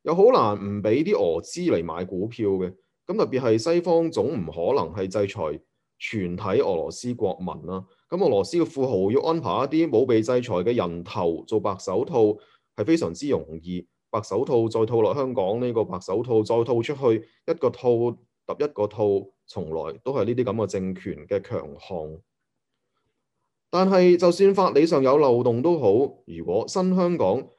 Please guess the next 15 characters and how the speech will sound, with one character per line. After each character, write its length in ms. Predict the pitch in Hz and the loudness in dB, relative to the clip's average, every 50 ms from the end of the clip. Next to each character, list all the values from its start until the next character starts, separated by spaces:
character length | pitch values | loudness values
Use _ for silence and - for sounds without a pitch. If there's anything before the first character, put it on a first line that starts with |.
| _ _ _ | _ _ _
明 340 | - 123 110 107 107 110 107 | -2 0 0 0 0 -2 -2
顯 360 | - 123 117 135 170 190 - | -2 -2 0 0 0 0 -2
成 200 | - 117 104 90 | -4 -4 -4 -4
為 180 | 85 82 85 87 | -2 -4 -4 -4
咗 440 | 85 92 87 92 110 139 - - _ _ _ _ _ _ _ - - | -4 -2 0 0 0 0 -2 -6 _ _ _ _ _ _ _ -14 -10
俄 100 | 82 78 | -10 -8
羅 160 | 76 76 82 | -8 -8 -10
斯 340 | - - 123 123 120 - - | -10 -8 -6 -6 -6 -6 -10
逃 200 | - 120 95 87 | -6 -6 -6 -4
避 160 | 85 107 104 104 | 0 0 0 0
制 180 | 131 123 120 | 2 0 0
裁 140 | 117 107 92 | 0 -2 -6
嘅 120 | 82 107 107 | -4 -2 0
漏 320 | 107 104 98 92 95 95 | 0 0 0 0 -2 -2
洞， 320 | 92 120 110 98 95 95 | 0 0 0 0 -2 -6